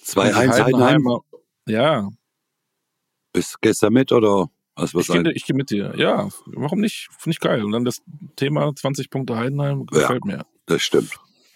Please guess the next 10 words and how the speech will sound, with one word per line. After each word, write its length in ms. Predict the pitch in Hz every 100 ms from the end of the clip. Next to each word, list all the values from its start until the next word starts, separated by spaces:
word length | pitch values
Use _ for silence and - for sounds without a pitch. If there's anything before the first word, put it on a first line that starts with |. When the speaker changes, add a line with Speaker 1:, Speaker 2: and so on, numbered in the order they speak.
| _ _ _ _ _ -
Speaker 2:
Und 140 | 117 117
Frank 220 | - 110
Schmidt 380 | - 139 139 -
ist 240 | 123 -
der 420 | 120 123 123 101 - _ _ _ _ _ _
lebende-, 680 | 120 110 117 131 127 123 107
lebendige 520 | 117 123 127 123 120
Weihnachtsmann 500 | 113 117 110 110 107
in 160 | 101 107
Heidenheim. 580 | 107 104 98 95 95